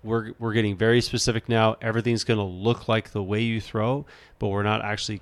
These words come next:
quite gonna throw. And if we are gonna throw, it's gonna be throwing, you know, plyo balls just to, just to create the motion of throwing and get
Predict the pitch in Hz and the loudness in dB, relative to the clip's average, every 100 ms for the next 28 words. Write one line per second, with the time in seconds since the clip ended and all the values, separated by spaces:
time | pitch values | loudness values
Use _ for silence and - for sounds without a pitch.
0 | _ - 135 139 143 139 - 123 123 104 | _ -6 -2 -2 -2 -6 -2 -2 0 -6
1 | 113 104 110 120 117 113 - 110 104 101 | -6 -4 0 2 2 0 0 2 2 0
2 | - 101 101 95 - 110 107 104 98 - | -2 -4 -4 -8 -2 0 2 0 -2 -10
3 | - - _ - 101 90 - 117 117 107 | -20 -20 _ -10 -8 -8 0 4 4 4
4 | 107 104 101 - 107 - 120 120 110 - | 4 4 2 -2 -8 -4 0 0 0 -2
5 | 110 - _ - 123 - 107 - - 120 | -6 -6 _ -2 0 0 -6 -8 -4 0
6 | 113 110 113 110 - - 101 98 110 113 | 2 4 4 2 -4 -12 -6 2 4 4
7 | - 110 104 - - - - 110 98 - | 2 0 -2 -14 -20 -20 -10 -6 -6 -4
8 | - 117 107 107 101 107 95 120 113 | 2 4 6 4 0 -6 0 0 0